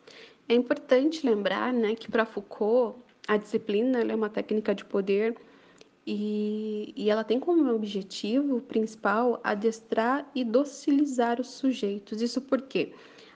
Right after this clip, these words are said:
a partir desta disciplina, as pessoas se adequam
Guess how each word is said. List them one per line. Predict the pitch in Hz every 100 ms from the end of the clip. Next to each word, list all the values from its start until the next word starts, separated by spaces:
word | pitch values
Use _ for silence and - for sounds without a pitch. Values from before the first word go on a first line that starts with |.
| -
a | 220
partir | 220 220 220 - 262 294
desta | 269 226 226 214
disciplina, | 196 - 185 - 208 262 269
as | 247
pessoas | - 226 - 226 226
se | -
adequam | 254 277 233 214 - 233 214